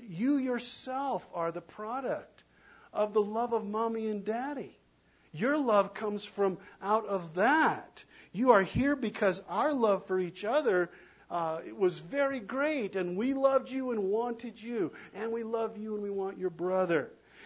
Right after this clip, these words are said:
You and your brother or sister share the same flesh and blood. You share the same last name. You're part of only one family in the entire world, our family."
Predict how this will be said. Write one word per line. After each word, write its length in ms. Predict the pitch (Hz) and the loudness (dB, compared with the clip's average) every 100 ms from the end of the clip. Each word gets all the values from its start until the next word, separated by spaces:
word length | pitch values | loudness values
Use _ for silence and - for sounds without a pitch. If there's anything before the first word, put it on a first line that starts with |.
| - | -4
You 240 | 180 240 | 4 6
and 100 | 233 | 6
your 120 | 220 | 4
brother 420 | 190 226 233 220 190 | 4 6 8 8 6
or 60 | |
sister 540 | 180 254 233 - 190 165 - - | 2 -2 -4 4 4 4 -6 -10
share 380 | - 226 247 | -4 2 2
the 100 | 240 | 2
same 380 | - 240 254 233 | -2 -2 0 0
flesh 400 | 226 240 240 240 | -2 -4 -4 -4
and 140 | 240 220 | -4 -2
blood. 320 | 254 269 - - - | 2 2 0 -6 -2
You 200 | 214 285 | 2 2
share 300 | - 208 202 | 4 4 4
the 100 | 196 | 2
same 360 | - 220 226 | 2 2 4
last 400 | 226 233 226 - | 4 4 2 0
name. 400 | 254 285 254 160 - - - | -2 2 4 2 0 -12 -12
You're 260 | 165 269 320 | -4 -2 -2
part 400 | - 262 254 240 | -4 -2 0 0
of 100 | 202 | 2
only 260 | 208 180 | 2 2
one 560 | 170 180 240 277 285 262 - - | 0 4 6 6 2 -2 -6 -4
family 540 | 254 233 190 165 165 - - | -2 0 0 0 0 -6 -6
in 200 | 180 185 | -2 0
the 100 | 170 | 0
entire 540 | 156 151 202 190 185 180 | -2 -6 -10 -8 -6 -6
world, 440 | 170 175 139 117 - - - | -4 -2 -2 -4 -12 -20 -12
our 240 | 180 190 180 - | -8 -6 -8 -10
family." 340 | 180 185 160 | -10 -8 -10